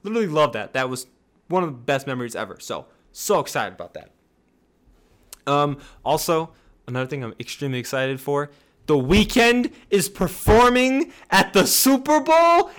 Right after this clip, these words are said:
and he's giving, reports came out, he's giving seven million of his own dollars to the Super Bowl. And guys, you literally have no idea how excited I am about this. My favorite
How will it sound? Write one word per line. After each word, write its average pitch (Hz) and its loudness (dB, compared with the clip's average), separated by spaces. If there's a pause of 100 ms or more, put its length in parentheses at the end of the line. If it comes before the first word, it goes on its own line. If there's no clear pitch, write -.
and 202 -2
he's 175 -6
giving, 190 -6
reports 170 -6
came 185 -10
out, 180 -6
he's 151 -6
giving 156 -4
seven 170 -4
million 170 -4
of 151 -6
his 120 -8
own 151 -2
dollars 156 0 (220)
to 202 -4
the 175 -8
Super 185 -8
Bowl. 190 -4 (220)
And 147 -16
guys, 160 -10 (240)
you 151 -12
literally 165 -8
have 143 -10
no 151 -8
idea 156 -10
how 143 -8
excited 151 -8
I 147 -6
am 151 -8
about 151 -8
this. 156 -10
My 120 -6
favorite 175 -4